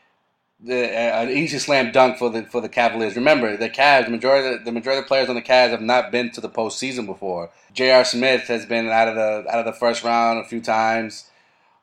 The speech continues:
but besides LeBron, who's got championship experience, and Kendrick Perkins, uh, the, the, the third string, uh, center,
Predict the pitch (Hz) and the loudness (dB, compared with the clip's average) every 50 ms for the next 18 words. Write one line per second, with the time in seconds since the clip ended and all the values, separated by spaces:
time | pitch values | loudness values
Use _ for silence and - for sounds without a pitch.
0 | _ _ _ _ _ - 127 120 113 101 - - - - _ _ _ _ _ 110 | _ _ _ _ _ 4 6 6 6 4 0 -4 -12 -20 _ _ _ _ _ -8
1 | 113 120 - 143 135 139 120 135 113 110 123 127 131 131 135 135 135 120 127 127 | -6 0 4 6 6 6 6 2 0 4 8 10 10 10 10 8 6 2 -2 -6
2 | 117 - 123 117 110 101 - - 127 120 113 117 - - 123 - 107 - - 131 | -2 2 2 4 2 2 -2 -4 -6 -6 -6 -6 -8 -10 -10 -10 -10 -8 -6 -4
3 | 123 120 120 113 110 110 113 117 117 117 110 98 - - 110 107 113 104 - 104 | -2 -2 -2 -2 -2 -2 0 0 0 -2 -4 -8 -8 -8 -6 -6 -6 -4 -2 -2
4 | 101 - 104 101 104 101 - - 90 92 90 90 90 95 92 87 95 98 95 85 | -2 -4 -8 -10 -12 -12 -14 -12 -10 -10 -10 -8 -8 -8 -10 -10 -10 -12 -12 -12
5 | 90 104 - - 110 107 98 - - - 110 104 101 98 95 92 85 101 107 101 | -12 -8 -4 -4 -2 -2 -4 -6 -8 -8 -8 -8 -8 -10 -14 -14 -10 -10 -10 -6
6 | - - 139 123 110 113 - | -4 -2 -2 -2 -2 -4 -6